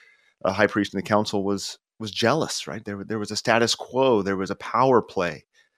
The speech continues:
So this is just to be expected. It's sad. It's, it's not true. It's false, of course. We're not hung up on the law. We're, we're proclaiming the gospel. We're not taking Christ's cross and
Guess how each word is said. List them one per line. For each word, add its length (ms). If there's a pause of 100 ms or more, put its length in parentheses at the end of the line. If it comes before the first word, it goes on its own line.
(1120)
So 140
this 240
is 180
just 240
to 60
be 120
expected. 600
It's 160
sad. 400
It's, 220
it's 340
not 200
true. 500
It's 120
false, 460
of 80
course. 480 (640)
We're 180
not 320 (240)
hung 400
up 140
on 140
the 80
law. 480
We're, 320
we're 80
proclaiming 400
the 80
gospel. 580
We're 120
not 200 (480)
taking 400
Christ's 320
cross 500
and 240